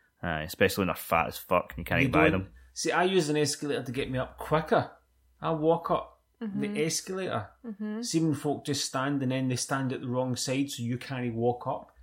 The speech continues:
Speaker 2: Like, two people will stand on the escalator and
Speaker 1: Aye, next
Speaker 2: block
Speaker 1: to each
Speaker 2: it
Speaker 1: other.
Speaker 2: and block it. And you're like, you're supposed to, like, m-, stand on one side so people can walk by you if you want
Speaker 3: Yeah,
Speaker 2: to be
Speaker 3: I
Speaker 2: a lazy fuck.
Speaker 3: I get that, yeah. I'm, I
Speaker 2: Mm.
Speaker 3: mean, I'm a stander. I don't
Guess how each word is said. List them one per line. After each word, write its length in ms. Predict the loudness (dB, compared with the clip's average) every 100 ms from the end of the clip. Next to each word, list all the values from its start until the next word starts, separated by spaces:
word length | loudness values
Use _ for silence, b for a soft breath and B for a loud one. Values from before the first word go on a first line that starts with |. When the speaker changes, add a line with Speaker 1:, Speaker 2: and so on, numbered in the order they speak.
| -10
Speaker 2:
Like, 220 | -10 0
two 160 | 2 4
people 300 | 2 0 0
will 80 |
stand 460 | -2 -2 0 2 0
on 100 | 0
the 100 | 0
escalator 340 | -2 -4 -4
and 80 | 4
Speaker 1:
Aye, 80 | 6
next 220 | 8 8 8
Speaker 2:
block 40 |
Speaker 1:
to 60 | 8
each 80 | 10
Speaker 2:
it 60 |
Speaker 1:
other. 260 | 8 8 4 -4
Speaker 2:
and 240 | -2 -2
block 340 | 0 2 2 0
it. 120 | -6 -8 _ -20 -14 -4
And 160 | 0
you're 100 | 2
like, 320 | 2 0 -4 -14
you're 100 | -10
supposed 440 | -10 -8 -8 -6 -4
to, 140 | -6
like, 100 | -6 -8
m-, 220 | -6 -4 -6 -12
stand 420 | -12 -8 -4 -4 -2
on 80 |
one 100 | -2 -4
side 300 | -4 -4 -4
so 140 | -6
people 320 | -6 -6 -6
can 200 | -6 -8 -2
walk 260 | -2 0
by 160 | -2 0
you 220 | 0 0
if 140 | -2 -2
you 180 | 2 2
want 160 | 4
Speaker 3:
Yeah, 180 | 6 6
Speaker 2:
to 40 |
be 60 | 8
Speaker 3:
I 60 | 4
Speaker 2:
a 60 | 4
lazy 260 | 0 -2
fuck. 400 | -2 -2 -2 -2
Speaker 3:
I 100 | 0
get 260 | 2 2 4
that, 320 | 4 4 2
yeah. 280 | 0 2 2 4
I'm, 140 | 6
I 60 | 8
Speaker 2:
Mm. 40 |
Speaker 3:
mean, 120 | 6
I'm 120 | 6
a 80 | 4
stander. 540 | 4 4 6 6 4 4
I 160 | 4
don't 360 | 2 0 -2